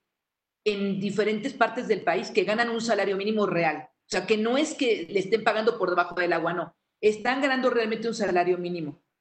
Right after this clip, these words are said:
y los tienen cotizando con un salario mínimo, porque eso es lo que ganan. Entonces, esos son los que van a salir más beneficiados, porque la aportación que va a hacer el gobierno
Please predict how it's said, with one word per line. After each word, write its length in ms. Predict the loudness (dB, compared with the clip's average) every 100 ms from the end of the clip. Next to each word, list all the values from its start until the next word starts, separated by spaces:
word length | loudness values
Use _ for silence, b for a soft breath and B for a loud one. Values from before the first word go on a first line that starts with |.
| _
y 80 | 2
los 120 | 2
tienen 220 | 2 -2
cotizando 380 | -2 -2 -2 -2
con 120 | -2 -4
un 60 |
salario 340 | -2 0 0 0
mínimo, 240 | -2 0
porque 180 | 0 0
eso 140 | 0
es 40 | 0
lo 140 | 0
que 140 | -2
ganan. 340 | -2 -2 -4 -8 _ _ -6
Entonces, 240 | -6 0
esos 400 | 0 2 -2 -2
son 100 | -2
los 140 | 0 0
que 60 |
van 120 | -2 -2
a 60 |
salir 460 | 0 -2 -4 -12 _
más 320 | -2 0 0
beneficiados, 840 | -2 -4 -6 0 2 2 -2 -8 -20 _ -2
porque 240 | 0 2
la 100 | 2
aportación 440 | 0 -2 -2 0
que 80 | 0
va 80 | 0
a 40 |
hacer 140 | 0 0
el 160 | 0
gobierno 760 | 0 2 2 2 0 -6 -8